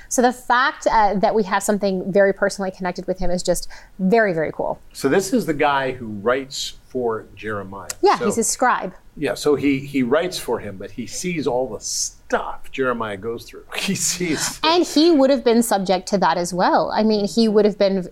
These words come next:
Speaker 1: uh, he, he had chosen to be the partner of Jeremiah. He could have walked away,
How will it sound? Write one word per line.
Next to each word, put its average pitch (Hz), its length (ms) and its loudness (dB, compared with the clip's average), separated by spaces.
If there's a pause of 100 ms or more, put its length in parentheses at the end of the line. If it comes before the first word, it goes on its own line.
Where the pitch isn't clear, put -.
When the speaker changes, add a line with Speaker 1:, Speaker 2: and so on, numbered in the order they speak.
Speaker 1:
uh, 214 120 4 (260)
he, 240 280 2
he 214 340 2
had 196 260 -2
chosen 196 600 2
to 208 200 -2
be 220 280 4
the 185 100 2
partner - 380 -4
of 190 120 -4
Jeremiah. - 520 -6
He 208 120 -4
could 240 180 4
have 330 140 4
walked 185 300 2
away, - 380 -4